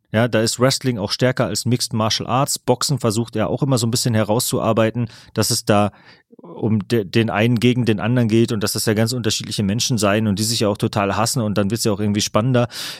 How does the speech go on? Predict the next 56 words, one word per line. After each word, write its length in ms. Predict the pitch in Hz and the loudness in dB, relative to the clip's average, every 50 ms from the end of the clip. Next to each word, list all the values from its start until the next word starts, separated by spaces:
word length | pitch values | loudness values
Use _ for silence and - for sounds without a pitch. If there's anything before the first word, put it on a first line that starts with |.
| - | 0
Wir 100 | - 113 | 0 0
kennen's 300 | 123 - 156 151 156 - | 2 2 2 0 0 0
auch 140 | - 131 113 | -2 -4 -2
beide 280 | - - 127 135 135 131 | 0 2 2 2 2 0
vom 180 | - 131 123 | 0 -2 -4
Fußball. 640 | 110 - - 180 190 - - 175 165 170 185 180 - - - - - - - - - _ _ _ _ _ _ - | -2 -2 -2 -2 -2 0 0 2 2 2 2 -2 -4 -10 -20 -20 -20 -20 -20 -20 -20 _ _ _ _ _ _ -20
Die 360 | - - - - - - 120 | -20 -18 -16 -14 -8 -4 -2
liebste 340 | 117 113 127 - - - 135 | -2 -2 -2 -2 0 0 0
Sportart 640 | - - - 131 127 135 - - 123 131 123 - - _ | 0 0 2 2 2 2 2 0 -2 -2 -2 -6 -10 _
der 200 | 135 123 117 117 | -6 -2 -2 0
Menschen 300 | 117 123 123 - - 131 | 0 0 -2 -2 -2 0
hier 160 | 104 120 117 | 2 2 2
in 100 | 113 110 | 2 2
Deutschland 540 | 101 110 120 139 131 - - 151 143 139 - | 2 2 2 2 2 2 2 2 2 2 2
und 160 | 123 117 107 | 0 2 2
da 80 | 117 117 | 0 0
funktioniert's 480 | - 135 127 - - 117 117 127 - | 0 -2 -4 -2 -2 -2 0 0 0
doch 140 | - 120 - | -2 -2 -2
auch 160 | - 120 - | -2 -2 -2
genauso. 400 | - 113 87 87 85 85 85 87 | 0 0 0 0 0 0 2 2
Wenn 160 | 92 101 110 110 | 2 0 0 0
wir 80 | 127 | 0
mal 100 | 120 107 | 0 0
ehrlich 240 | 78 107 131 143 - | 2 2 2 2 2
sind, 160 | - 135 127 | 2 0 0
ist 120 | 85 - - | -2 -6 -6
Fußball 300 | - 131 127 - 127 110 | -6 -4 -2 -2 -2 0
verdammt 380 | - 120 101 113 131 135 - | 0 0 0 0 -2 -2 -2
langweilig, 640 | 107 107 139 156 127 104 95 95 113 143 - - - | 0 0 2 2 2 2 2 2 2 0 0 -2 -2
wenn 160 | 101 104 107 110 | 0 2 2 2
man 240 | 110 110 113 107 - - | 2 2 0 -2 -4 -4
nicht 260 | 110 113 127 - - | -2 -2 0 0 0
den 120 | 123 101 | -2 -2
einen 200 | - 110 117 127 | 0 -2 -2 -2
Ver-, 360 | 123 - 123 98 78 90 107 - _ - - | -2 -2 -2 -2 -2 -2 -6 -10 _ -16 -8
Verein 380 | 90 - 113 80 107 117 117 101 | -4 -2 0 0 0 0 0 0
liebt 260 | 110 135 143 - - | 0 -2 -2 -2 -4
und 140 | 113 104 110 | -2 0 0
den 100 | 107 101 | 0 2
anderen 300 | 104 123 123 117 123 113 | 2 2 2 2 2 2
für 140 | - 113 | 2 2
neunzig 340 | 98 104 113 120 - 123 - | 2 4 2 2 0 -2 0
Minuten 340 | 120 107 104 110 123 - 117 | 0 2 2 2 0 0 0
mal 140 | 107 101 104 | 0 0 0
kurz 320 | - - 110 107 - - | 0 0 0 0 0 0
hasst 320 | - 120 - - - - - | -2 -2 0 -2 -4 -2 -2
und 160 | - 104 95 | -2 0 2
wenn's 180 | 104 104 - | 0 0 2
dann 120 | - 117 107 | 2 2 0
nicht 120 | 107 - | 0 0
irgendwie 300 | 80 110 120 113 110 113 | 0 0 2 2 2 0
gefühlt 340 | 101 104 - - 131 135 - | 0 0 2 2 2 2 2
um 140 | 107 104 - | 0 -4 -2
alles 340 | - 135 139 139 - - - | 2 2 4 2 2 0 -2
gehen 280 | 101 95 95 92 87 | -2 0 0 0 2
würde. 280 | 90 92 90 107 143 | 2 2 2 2 0